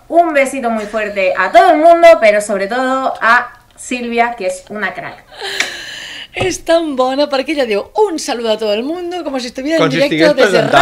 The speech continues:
Speaker 2: Radio
Speaker 3: sí, sí, sí,
Speaker 2: Zara.
Speaker 3: sí, sí.
Speaker 2: És total, total. A més, dic, "¿Cómo te has currado el
Speaker 3: No,
Speaker 2: set?".
Speaker 3: no.
Speaker 2: Diu, "Hombre".
Speaker 3: No, no, ara, ara has d'agafar i li has de dir,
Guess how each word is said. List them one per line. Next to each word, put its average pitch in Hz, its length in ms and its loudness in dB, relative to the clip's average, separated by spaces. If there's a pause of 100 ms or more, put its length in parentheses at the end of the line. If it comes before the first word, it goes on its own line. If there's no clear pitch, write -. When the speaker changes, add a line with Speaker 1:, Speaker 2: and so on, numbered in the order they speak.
(140)
Speaker 2:
Radio 320 160 2
Speaker 3:
sí, 294 60 2
sí, 285 80 0
sí, - 60 -6
Speaker 2:
Zara. 214 320 2
Speaker 3:
sí, 214 100 -6
sí. 240 100 -4
Speaker 2:
És - 240 -6
total, 233 540 0 (100)
total. 208 300 0
A 185 120 -2
més, 247 180 -6
dic, 220 180 -8
"¿Cómo 277 200 -2
te 294 80 -6
has 262 120 -8
currado 226 300 -6
el 185 100 -4
Speaker 3:
No, 127 100 -2
Speaker 2:
set?". 135 160 0
Speaker 3:
no. 226 60 -6
Speaker 2:
Diu, 175 100 -4
"Hombre". 180 300 -2
Speaker 3:
No, 143 40 -4
no, 151 220 -4
ara, 139 220 -2
ara 143 220 -2
has 170 100 -6
d'agafar 143 320 -4
i - 40 -4
li 135 60 -2
has 110 100 -4
de 110 120 -6
dir, 98 220 -10